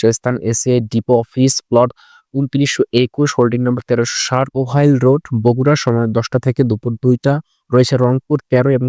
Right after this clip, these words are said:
চোদ্দই ডিসেম্বর দুহাজার চব্বিশ, স্থান এসিআই ডিপো অফিস, দুইশো একাত্তর by এক, রোড নাম্বার পাঁচ, মুলাটোলা, রংপুর, সময় সকাল দশটা থেকে দুপুর দুইটা। এরপর রয়েছে বরিশালে তেরোই ডিসেম্বর দুহাজার চব্বিশ, স্থান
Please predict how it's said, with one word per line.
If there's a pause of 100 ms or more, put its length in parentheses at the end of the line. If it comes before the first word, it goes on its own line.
চোদ্দই
ডিসেম্বর
দুহাজার
চব্বিশ, (140)
স্থান (140)
এসিআই
ডিপো
অফিস, (480)
দুইশো (160)
একাত্তর
by
এক,
রোড
নাম্বার
পাঁচ, (400)
মুলাটোলা,
রংপুর, (300)
সময়
সকাল
দশটা
থেকে
দুপুর (200)
দুইটা। (200)
এরপর
রয়েছে
বরিশালে (100)
তেরোই
ডিসেম্বর
দুহাজার
চব্বিশ,
স্থান